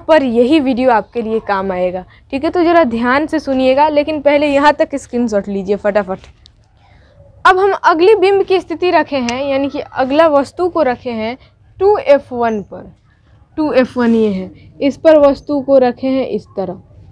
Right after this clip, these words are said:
ठीक है। अब इसका प्रतिबिंब कहाँ बनेगा, इसको समझिए। तो इससे भी दो किरण निकालिए,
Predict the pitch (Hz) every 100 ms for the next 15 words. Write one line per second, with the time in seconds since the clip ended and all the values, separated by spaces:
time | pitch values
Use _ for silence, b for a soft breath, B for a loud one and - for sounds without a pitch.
0 | - 277 247 269 B B 269 - 311 -
1 | 349 339 330 320 277 320 311 294 285 302
2 | 226 202 196 190 - - 320 339 311 294
3 | 285 294 B B - 330 277 370 359 320
4 | 349 349 339 339 330 320 302 302